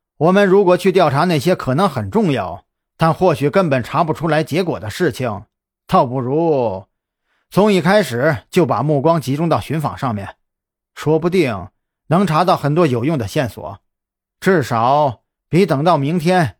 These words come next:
要更有价值。对此，张扬从心底里表示赞同。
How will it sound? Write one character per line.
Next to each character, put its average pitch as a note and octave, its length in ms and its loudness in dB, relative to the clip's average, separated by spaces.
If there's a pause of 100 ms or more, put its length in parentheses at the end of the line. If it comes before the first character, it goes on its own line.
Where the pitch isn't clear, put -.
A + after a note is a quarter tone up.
要 B2 140 0
更 C3+ 200 -2
有 G2 100 -8
价 B2 240 -4
值。 G#2+ 260 -10 (1400)
对 F#3+ 200 2
此， G#2+ 500 -14 (400)
张 F#3+ 240 2
扬 D#3 160 0
从 G3 180 -4
心 A3+ 320 -2
底 B2+ 160 -4
里 A#2 280 -6
表 F#2 240 -8
示 A#2 120 -12
赞 A#2 220 -6
同。 G2+ 260 -20